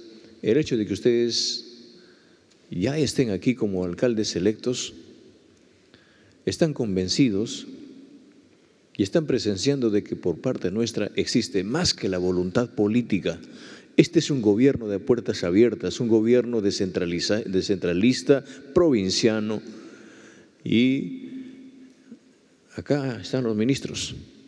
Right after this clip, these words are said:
adelantando ya qué cosa estamos haciendo.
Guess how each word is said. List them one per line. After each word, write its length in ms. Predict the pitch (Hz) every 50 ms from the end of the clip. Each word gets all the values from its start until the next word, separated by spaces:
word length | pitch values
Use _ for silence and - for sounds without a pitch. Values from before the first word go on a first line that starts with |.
| - - _ _ _ _ _ -
adelantando 800 | 98 98 104 104 104 113 113 113 113 131 165 170 156 147 131 127
ya 240 | 135 147 147 147 147
qué 100 | 147 147
cosa 220 | - 156 143 147
estamos 340 | 131 - 143 139 139 127 -
haciendo. 400 | 113 107 - 147 139 117 87